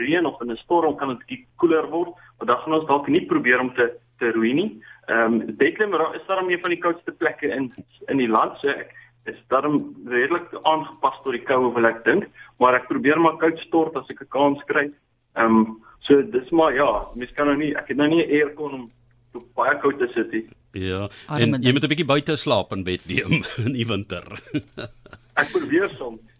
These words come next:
Speaker 3: Ons sê vir julle baie sterkte, ons sien regtig uit daarna om te hoor hoe dit gaan tydens die ekspedisie. Sal julle met ons kan kommunikeer?
Speaker 1: Ja,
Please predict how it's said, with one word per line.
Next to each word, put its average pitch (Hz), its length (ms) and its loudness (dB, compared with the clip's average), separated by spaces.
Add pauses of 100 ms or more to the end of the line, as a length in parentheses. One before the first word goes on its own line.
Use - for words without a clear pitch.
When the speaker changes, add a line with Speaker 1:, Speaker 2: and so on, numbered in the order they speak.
(720)
Speaker 3:
Ons 175 160 2
sê 202 80 6
vir 190 80 4
julle 175 160 4
baie 170 120 4
sterkte, 170 440 0
ons 170 180 0
sien 170 160 0
regtig 156 300 0
uit 170 120 -2
daarna 170 180 2
om 160 100 2
te 165 80 -6
hoor 151 240 -2
hoe 156 100 -4
dit 151 180 -4
gaan 190 300 2
tydens 196 500 2
die 180 80 -2
ekspedisie. 180 460 -2
Sal 202 160 2
julle 208 140 2
met 208 120 0
ons 233 120 -2
kan 196 160 -2
kommunikeer? 208 500 2 (1400)
Speaker 1:
Ja, 180 160 2